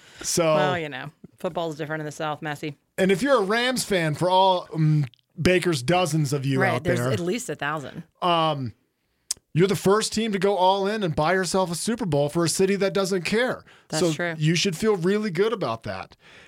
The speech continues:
Speaker 2: I have
Speaker 1: And
Speaker 2: some stats on that, too,
Speaker 1: you
Speaker 2: I'll
Speaker 1: can,
Speaker 2: share.
Speaker 1: you can look forward to your first round draft pick in twenty twenty-four.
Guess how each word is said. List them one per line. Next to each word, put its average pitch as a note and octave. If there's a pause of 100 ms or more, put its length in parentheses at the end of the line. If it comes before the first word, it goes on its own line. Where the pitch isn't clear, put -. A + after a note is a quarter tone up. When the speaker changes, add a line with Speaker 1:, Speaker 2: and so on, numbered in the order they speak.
(320)
Speaker 2:
I E3
have F#3
Speaker 1:
And F#3+
Speaker 2:
some F3+
stats D3+
on B2
that, B2+
too, E3
Speaker 1:
you G3
Speaker 2:
I'll F#3+
Speaker 1:
can, G3+
Speaker 2:
share. C3+
Speaker 1:
you E3+
can G3+
look G#3
forward G3+
to G3
your F3+
first F#3
round F3+
draft F#3
pick D3
in D#3
twenty F3+
twenty-four. F3